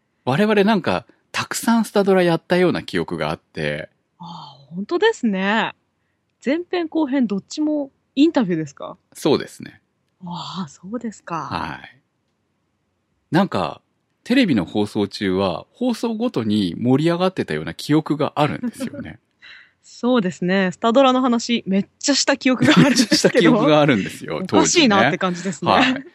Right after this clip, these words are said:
Speaker 1: でも一切いわゆるこう、通常特集をやったことがなかったんだなと。<laughs> 改めて気づきましたね。
Speaker 2: リスナーさんからコメントを寄せてもらうのも、まあ、質問募集はしましたけど、
Speaker 1: はい。
Speaker 2: っていう感じなんですね。
Speaker 1: そうなんですよ。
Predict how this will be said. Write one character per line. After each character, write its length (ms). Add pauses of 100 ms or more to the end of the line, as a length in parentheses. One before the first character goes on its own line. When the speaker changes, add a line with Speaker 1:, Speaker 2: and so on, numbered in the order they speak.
(300)
Speaker 1:
で 80
も 160
一 80
切 240
い 100
わ 80
ゆ 80
る 60
こ 220
う、 60
通 360
常 220
特 260
集 160
を 160
や 80
っ 80
た 100
こ 80
と 80
が 220
な 180
か 140
っ 160
た 120
ん 60
だ 140
な 140
と。 100 (500)
<laughs> 140 (800)
改 640
め 180
て 400
気 140
づ 180
き 160
ま 140
し 100 (280)
た 60
ね。 140 (880)
Speaker 2:
リ 120
ス 180
ナ 320
ー 20
さ 200
ん 100
か 140
ら 100
コ 160
メ 140
ン 80
ト 120
を 60
寄 140
せ 120
て 100
も 140
ら 140
う 40
の 100
も、 220
ま 100
あ、 20
質 200
問 180
募 120
集 180
は 100
し 160
ま 100
し 80
た 120
け 120
ど、 220
Speaker 1:
は 120
い。 40
Speaker 2:
っ 20
て 80
い 40
う 60
感 200
じ 100
な 100
ん 40
で 80
す 80
ね。 200
Speaker 1:
そ 140
う 60
な 120
ん 60
で 60
す 180
よ。 260